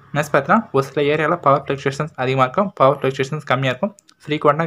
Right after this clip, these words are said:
கரண்ட் வந்து போயிட்டு வந்துட்டே இருக்கும். அப்ப ப்ராடக்ட் டேமேஜ் ஆகாம இருக்க Whirlpool வந்து என்ன பண்ணிருக்காங்கன்னா, ஸ்டெபிலைசர் ஃப்ரீ ஆப்ரேஷன் வந்து கொடுத்துருக்காங்க. இந்த ஃப்ரிட்ஜை நம்ம ஸ்டெபிலைசர் இல்லாம யூஸ் பண்ணலாம். நெக்ஸ்ட் பார்த்தீங்கன்னா, வாரண்டி வைஸ் பார்க்கும்போது ப்ராடக்ட்க்கு ஒன் இயர் வாரண்டி, கம்ப்ரஸருக்கு டென் இயர் வாரண்டி Whirlpool கொடுக்குறாங்க.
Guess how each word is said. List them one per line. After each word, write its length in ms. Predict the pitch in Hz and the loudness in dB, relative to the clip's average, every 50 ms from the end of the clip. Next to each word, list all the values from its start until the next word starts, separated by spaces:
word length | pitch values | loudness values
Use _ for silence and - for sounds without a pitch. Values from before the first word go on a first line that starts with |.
| - | 0
கரண்ட் 180 | - 135 139 143 | 0 0 0 0
வந்து 140 | 143 147 151 - | -2 -4 -2 0
போயிட்டு 180 | 135 139 139 143 | 0 0 0 -2
வந்துட்டே 200 | 135 135 135 131 | -2 0 0 0
இருக்கும். 240 | 131 - - 156 202 196 - 143 | 0 2 0 -2 -2 -2 -2 -4
அப்ப 160 | 131 - 131 131 - | -2 -2 -2 -4 0
ப்ராடக்ட் 340 | 135 131 139 160 165 156 147 135 | 2 2 2 2 0 -2 0 0
டேமேஜ் 260 | 127 139 147 139 143 135 | 0 0 -2 -2 -4 -2
ஆகாம 220 | 127 131 131 135 131 | -2 0 0 0 0
இருக்க 160 | - - 143 180 185 - | 0 0 -2 -2 -2 -2
Whirlpool 280 | 139 135 147 143 - 139 | -2 -2 0 0 0 -2
வந்து 140 | 135 135 135 | 0 0 -2
என்ன 100 | 131 131 135 | -2 -2 -4
பண்ணிருக்காங்கன்னா, 400 | 131 127 131 - 127 135 185 226 - _ _ _ _ _ _ _ | -4 -6 -2 -2 0 0 0 -2 -4 _ _ _ _ _ _ _
ஸ்டெபிலைசர் 500 | - - 147 135 160 170 165 - 170 165 - | -6 -2 0 0 0 0 0 0 0 0 2
ஃப்ரீ 120 | 160 147 131 120 | 2 4 4 4
ஆப்ரேஷன் 280 | 127 131 139 135 - 135 | 4 2 -2 -2 -2 -2
வந்து 120 | 139 135 135 | -2 -2 -4
கொடுத்துருக்காங்க. 360 | 131 - 120 120 120 135 190 233 226 - - _ _ _ _ _ _ _ | -6 -2 -2 0 2 2 2 2 0 -4 -14 _ _ _ _ _ _ _
இந்த 120 | 147 139 135 139 | 0 0 2 2
ஃப்ரிட்ஜை 220 | - 160 - 180 | 0 -2 -2 0
நம்ம 140 | 156 175 220 - | 2 2 0 2
ஸ்டெபிலைசர் 420 | - 147 139 156 160 156 - 190 - - | 0 -2 0 0 -2 0 0 -2 -2 0
இல்லாம 240 | 139 143 143 156 156 139 | 0 2 2 2 2 -2
யூஸ் 120 | 139 - - | -4 -2 -2
பண்ணலாம். 240 | 123 127 160 220 - - - _ _ _ _ _ _ _ _ _ _ - | 4 4 4 4 4 -2 -10 _ _ _ _ _ _ _ _ _ _ -6
நெக்ஸ்ட் 200 | 156 160 - - | -6 -6 -2 -4
பார்த்தீங்கன்னா, 320 | 170 - 160 165 151 135 135 | -4 0 0 0 2 4 4
வாரண்டி 240 | 139 156 165 165 | 4 4 4 0
வைஸ் 160 | 160 160 - - | -4 -4 -2 -4
பார்க்கும்போது 300 | 135 127 139 139 170 175 - | -2 0 0 -2 -2 0 2
ப்ராடக்ட்க்கு 420 | - 143 143 156 151 - - 147 139 131 | 4 4 4 4 2 0 0 2 2 2
ஒன் 100 | 127 131 | 2 0
இயர் 120 | 135 135 131 | 0 2 2
வாரண்டி, 220 | 123 123 - 196 202 196 - - | 0 0 0 -2 -4 -4 -2 0
கம்ப்ரஸருக்கு 560 | 135 139 135 175 165 170 - 156 156 - 175 170 - | 0 2 2 0 0 0 -2 -4 -2 -2 -6 -2 -2
டென் 160 | 131 127 131 131 | -2 -2 0 -2
இயர் 140 | 131 135 135 | 0 0 2
வாரண்டி 240 | 127 123 127 131 131 123 | 2 0 0 0 0 0
Whirlpool 240 | 127 131 135 123 120 | 0 -2 -2 -4 -4
கொடுக்குறாங்க. 340 | 123 123 123 117 117 139 - | -4 -2 -2 0 2 2 2